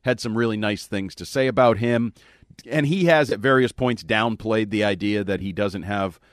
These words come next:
um, a guy like McDaniels side by side with him right now, saying, like, "You're not even really allowed to coach the guys until late April and early May."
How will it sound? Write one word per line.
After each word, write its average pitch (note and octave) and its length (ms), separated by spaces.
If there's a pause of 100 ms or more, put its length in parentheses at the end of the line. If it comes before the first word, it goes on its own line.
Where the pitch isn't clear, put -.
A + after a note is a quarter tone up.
(300)
um, D#2 500 (340)
a B2+ 60
guy A2+ 220
like A2 220
McDaniels G#2 600
side G2+ 320
by F#2 140
side G#2 300
with G2 120
him G2 120
right G2+ 120
now, G2+ 160
saying, F#2 200
like, F2+ 180
"You're F2+ 80
not A2 180
even E2+ 220
really D#2+ 180
allowed D#2 240
to D#2+ 60
coach F2 300
the - 80
guys G#1+ 320
until C2+ 280
late D#2 220
April D2 440
and D2+ 100
early D2+ 220
May." E2+ 400